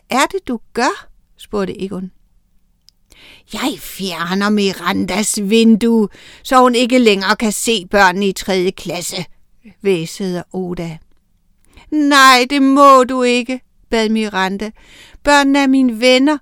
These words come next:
Dem kan jeg ikke undvære." Oda grinede ondt. "Det er da derfor, det skal væk." Hun tog en brun æske op af lommen. Uline kom svævende med noget i næbet,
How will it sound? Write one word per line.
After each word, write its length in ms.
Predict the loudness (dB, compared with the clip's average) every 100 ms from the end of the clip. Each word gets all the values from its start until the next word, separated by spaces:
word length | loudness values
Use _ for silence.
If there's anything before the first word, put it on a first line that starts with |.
| _ _ _
Dem 160 | -2 0
kan 200 | 2 4
jeg 160 | 4 2
ikke 300 | 0 -2 2
undvære." 720 | 4 4 0 -2 -2 -4 -8 _ _ _ _ _ _ _ _ _
Oda 320 | -12 -6 -6 -8
grinede 580 | -10 -14 -10 -10 -8 -10
ondt. 380 | -12 -14 -14 -20 _ _ _ _ -18 -10
"Det 100 | -8
er 40 |
da 140 | -8 -10
derfor, 340 | -8 -8 -6 -6
det 160 | -6
skal 240 | -6 -8 -8
væk." 340 | -10 -12 -16 -20 -20 -20 _ _ _ _ _ _
Hun 240 | _ -12 -10
tog 220 | -8 -8
en 120 | -8 _
brun 440 | -6 -6 -4 -10 -6
æske 440 | -8 -8 -12 -12 _ _
op 200 | -10 -8
af 160 | -8 -6
lommen. 360 | -8 -8 -10 -12 _ _ -20 -14
Uline 460 | -2 0 2 2 0
kom 180 | -2 -6
svævende 480 | -2 0 0 2 0
med 140 | 0
noget 240 | 0 0
i 40 | 0
næbet, 420 | 0 -2 -4